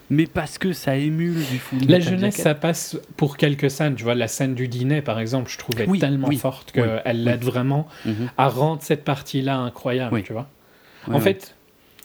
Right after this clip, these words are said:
Speaker 2: elle te fait oublier les vingt minutes que tu viens de passer à te faire chier, je trouve,
Speaker 1: Ouais.
Speaker 2: cette scène-là,
Speaker 1: On est
Speaker 2: globalement.
Speaker 1: d'accord.
Speaker 2: Et, euh, c'est, c'est la force du film, c'est qu'il arrive à re-, pendant les deux premières parties, il a quelques s-, deux, trois scènes comme ça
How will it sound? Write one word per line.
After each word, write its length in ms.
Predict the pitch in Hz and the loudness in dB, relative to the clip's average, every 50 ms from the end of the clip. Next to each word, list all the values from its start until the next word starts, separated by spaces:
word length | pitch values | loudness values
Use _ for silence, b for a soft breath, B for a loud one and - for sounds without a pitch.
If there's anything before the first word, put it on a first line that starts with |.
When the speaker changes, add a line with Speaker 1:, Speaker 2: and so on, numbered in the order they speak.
| - - | 0 0
Speaker 2:
elle 120 | 165 151 - | 0 2 2
te 100 | 175 165 | 0 0
fait 160 | - 175 170 | 2 2 2
oublier 420 | 165 160 147 156 151 151 180 175 | 2 2 0 -2 0 2 2 2
les 100 | 160 139 | 2 0
vingt 200 | 120 120 131 131 | 0 -2 -2 -2
minutes 280 | 131 127 131 139 143 139 | -2 -2 -2 -2 -2 -2
que 100 | - 131 | -2 -4
tu 120 | - - | -2 -2
viens 120 | 123 120 117 | -2 -4 -2
de 40 | |
passer 260 | - - 110 - - 123 | -2 -4 -4 -2 -2 -4
à 40 | 110 | -4
te 60 | - | -4
faire 160 | - 110 - | -6 -8 -8
chier, 200 | - - - 98 - | -8 -8 -8 -10 -10
je 60 | - | -10
trouve, 160 | - 107 104 123 | -8 -4 -2 0
Speaker 1:
Ouais. 80 | 120 | 0
Speaker 2:
cette 140 | 107 101 - | -2 -4 -6
scène-là, 240 | - 104 95 95 95 - _ _ _ _ - | -10 -12 -12 -12 -14 -16 _ _ _ _ -8
Speaker 1:
On 40 | 139 | -4
est 20 | 113 | -2
Speaker 2:
globalement. 260 | 113 113 113 113 113 | -2 -2 -2 -2 -2
Speaker 1:
d'accord. 280 | 117 110 - - 104 - B B B B B B B B B B B - | -4 -6 -8 -12 -14 -16 B B B B B B B B B B B -2
Speaker 2:
Et, 180 | 127 127 127 | 0 0 0
euh, 300 | 131 127 131 131 131 135 143 | 0 0 -2 -2 -4 -4 -6
c'est, 320 | - - - 147 143 139 127 | -6 -2 0 2 2 2 0
c'est 180 | - - 151 | -2 -2 -2
la 120 | 139 131 135 | -2 -2 -2
force 220 | - 156 143 143 | -2 -2 -2 0
du 100 | 135 143 | -2 -2
film, 280 | 139 - 160 139 123 117 | -2 -2 -2 -4 -4 -4
c'est 160 | - 131 - | -6 -6 -6
qu'il 280 | - - 135 127 120 | -6 -4 -4 -4 -2
arrive 320 | 123 131 - 151 151 139 139 | -2 -2 -2 -2 -2 0 0
à 160 | 131 131 127 | 0 -2 -2
re-, 380 | 117 - - 135 139 131 87 90 - _ _ _ _ _ _ _ | -4 -4 -4 -2 -2 -2 -4 -8 -14 _ _ _ _ _ _ _
pendant 280 | - 147 135 135 135 127 | -2 0 0 0 0 0
les 100 | 127 127 | 0 -2
deux 220 | 127 123 160 160 | 0 0 0 -2
premières 320 | 151 - 156 143 143 139 139 | -2 -2 -2 -2 -2 -2 -4
parties, 380 | - 143 - - - 151 175 175 - B B B B B B B B B B B B B B - | -6 -8 -6 -6 -6 -4 -4 -6 -10 B B B B B B B B B B B B B B -4
il 160 | - 143 135 | -2 0 0
a 60 | 135 127 | 0 0
quelques 320 | - - 175 170 - - | 0 0 0 2 2 0
s-, 220 | 156 143 - - - | -2 -2 -4 -10 -12
deux, 440 | 165 147 156 147 139 147 165 180 185 | -12 -8 -6 -2 0 2 2 2 2
trois 200 | - - 160 147 | -2 -4 -6 -4
scènes 340 | 143 - - 151 156 160 151 | -4 -2 -2 -2 -2 -2 -4
comme 200 | - 135 127 127 | -4 -4 -4 -4
ça 220 | - 135 147 147 | -4 -4 -4 -4